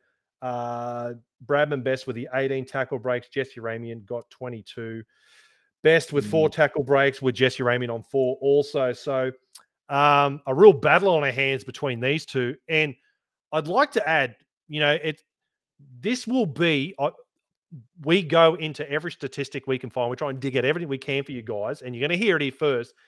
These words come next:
Speaker 1: This will be the most consecutive games Bradman Best will play in the N R L.
Speaker 2: I was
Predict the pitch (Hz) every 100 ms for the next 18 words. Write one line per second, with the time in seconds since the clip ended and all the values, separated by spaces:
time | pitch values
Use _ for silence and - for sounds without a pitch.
0 | _ _ _ 117 131 233 - 233 185 143
1 | 170 147 123 117 135 190 214 165 160 156
2 | - 151 123 - - - 165 170 170 170
3 | 120 127 131 127 127 127 117 117 135 160
4 | 165 131 110 131 - 113 120 123 - 139
5 | 120 135 123 127 120 117 113 104 107 90